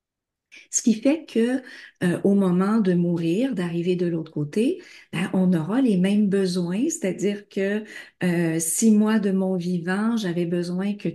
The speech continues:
tout le monde, toute ma famille soit là pour m'aider puis, euh, m'accompagner dans ce que je vivais, ben, quand je vais mourir, je vais avoir encore ce même besoin-là.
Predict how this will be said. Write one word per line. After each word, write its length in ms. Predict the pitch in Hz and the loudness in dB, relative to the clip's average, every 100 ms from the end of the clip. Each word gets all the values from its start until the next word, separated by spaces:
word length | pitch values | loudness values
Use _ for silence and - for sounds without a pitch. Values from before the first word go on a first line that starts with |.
| - _ - | -8 _ -4
tout 400 | 254 254 247 247 | -2 -2 -2 0
le 100 | 208 | 2
monde, 640 | 214 220 220 202 180 180 | 2 2 4 4 2 0
toute 180 | 214 214 | -2 -2
ma 140 | 202 | -4
famille 520 | - 220 208 220 208 | -2 0 2 4 2
soit 380 | 202 - 196 190 - - - - | 0 -4 -4 -4 -8 -16 -8 0
là 280 | 214 220 214 | 4 4 2
pour 260 | 214 190 | 0 0
m'aider 720 | 190 196 170 190 208 208 208 | 2 2 2 2 2 2 -2
puis, 380 | - 180 180 180 | -4 -4 0 0
euh, 180 | 170 170 170 - - - | 0 -2 -6 -14 -10 2
m'accompagner 840 | 196 214 220 220 208 196 196 214 | 4 4 4 2 2 2 2 2
dans 160 | 196 180 | 2 -2
ce 100 | 180 | -2
que 120 | 180 | -4
je 120 | 175 | -4
vivais, 480 | 160 147 165 202 311 | -4 -2 0 0 0
ben, 140 | 226 180 | -2 -4
quand 160 | 180 | -2
je 80 | 196 | -2
vais 100 | 190 | -2
mourir, 640 | 165 165 175 214 320 262 - _ _ _ _ _ | -2 -4 -2 -2 -2 -4 -8 _ _ _ _ _
je 140 | - 180 | -6 -2
vais 60 | |
avoir 340 | 180 180 185 185 | -2 -2 -2 -2
encore 460 | 170 175 190 196 | -4 -4 -6 -6
ce 120 | - 185 | -4 -2
même 400 | 170 175 175 170 | -2 0 -2 -2
besoin-là. 720 | 175 170 170 165 165 160 | -4 -4 -4 -4 -6 -8